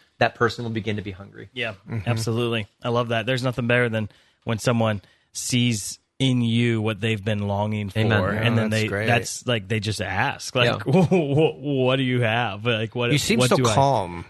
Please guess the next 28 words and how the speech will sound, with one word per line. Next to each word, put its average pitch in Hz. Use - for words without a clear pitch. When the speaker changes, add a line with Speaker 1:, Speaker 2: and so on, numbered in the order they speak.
Speaker 2:
what 120
do 127
Speaker 3:
You're 113
Speaker 2:
I -
Speaker 3:
like, 131
Speaker 2:
lack?" -
Speaker 3:
you 139
know, 147
you 139
know 139
who 143
you 127
are. 95
I 127
remember, 127
um, 104
a 117
group 117
of 107
guys 107
coming 110
to 107
a 101
center, 104
and 101
they 107
were 101
new, 110